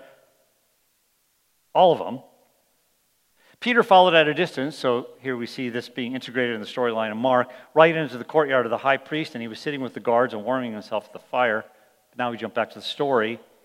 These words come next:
Now the chief priests and the whole council were seeking testimony against Jesus to put him to death, but they found none.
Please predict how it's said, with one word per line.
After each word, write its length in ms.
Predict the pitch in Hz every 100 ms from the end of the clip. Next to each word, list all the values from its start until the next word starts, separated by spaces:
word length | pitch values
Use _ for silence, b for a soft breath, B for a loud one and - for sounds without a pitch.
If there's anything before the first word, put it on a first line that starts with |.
| _ b b b b
Now 100 | 165
the 80 | 160
chief 300 | - 233 226
priests 320 | - 220 -
and 80 | 180
the 60 | 156
whole 160 | 160
council 400 | 185 185 180 180
were 100 | 151
seeking 340 | 139 196 180 160
testimony 480 | 185 175 175 170 156
against 300 | 143 147 -
Jesus 360 | 147 165 131
to 80 | -
put 160 | - 135
him 80 |
to 120 | 117 110
death, 340 | 175 160 - - _ _ _ _ _ _ -
but 140 | 196
they 120 | 175
found 600 | 156 - 214 233 226 190
none. 520 | 196 262 269 180 92